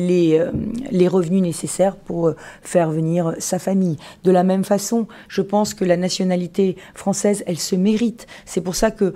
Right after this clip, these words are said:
le droit du sol automatique, je n'y suis pas favorable. Je pense qu'il faut demander à sa majorité la nationalité française et prouver là aussi son assimilation. C'est ce que demande le Code civil. Et ça veut dire pas de casier judiciaire. Ça veut dire respecter les valeurs de la République.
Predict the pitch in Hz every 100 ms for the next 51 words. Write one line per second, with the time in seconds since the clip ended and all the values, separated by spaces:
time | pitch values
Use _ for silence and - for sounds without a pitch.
0 | - 185 180 185 214 185 - 214 190 196
1 | 185 180 - 233 - _ - 143 190 196
2 | - 196 208 208 196 214 233 170 175 -
3 | 202 196 - 190 147 - 247 233 220 240
4 | 190 - 175 165 175 170 - 175 - -
5 | - 180 175 170 175 165 156 165 - 165
6 | - 240 - - - 196 - - 214 208
7 | 226 185 175 - 247 - - - 175 170
8 | 190 214 - 202 196 202 202 202 262 262
9 | - - - - - 175 185 202 185 180
10 | 185 185 - 214 240 170 - - - -
11 | 156 165 226 196 196 180 156 175 180 196
12 | 190 254 226 - - - 180 170 165 202
13 | 170 175 - 190 190 190 180 175 175 170
14 | 170 165 175 202 196 214